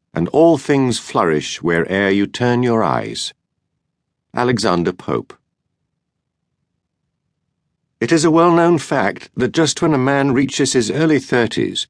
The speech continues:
and thinks he is past love, that is when love turns the corner and knocks the feet from under him. That was what was about to happen to Police Sergeant Hamish Macbeth.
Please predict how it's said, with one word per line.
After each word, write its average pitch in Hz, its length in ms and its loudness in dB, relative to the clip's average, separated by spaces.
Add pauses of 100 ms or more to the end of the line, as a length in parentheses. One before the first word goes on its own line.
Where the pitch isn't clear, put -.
(120)
and 95 160 -2
thinks 151 300 0
he 113 100 0
is 107 120 0
past 156 520 -2
love, 67 480 -2 (400)
that 98 340 -2
is 117 100 -2
when 127 240 0
love 90 380 0
turns 120 340 0
the 135 80 -2
corner 65 500 -2 (240)
and 90 160 0
knocks 90 300 -2
the 127 80 -4
feet - 400 -4
from 95 220 -4
under 78 200 0
him. 64 300 -10 (1080)
That 160 220 0
was 143 160 2
what 143 220 4
was 156 100 2
about 151 340 2
to 131 60 0
happen 135 440 0
to 135 100 -2
Police 131 340 0
Sergeant 135 600 0
Hamish 104 440 -2
Macbeth. 95 600 -4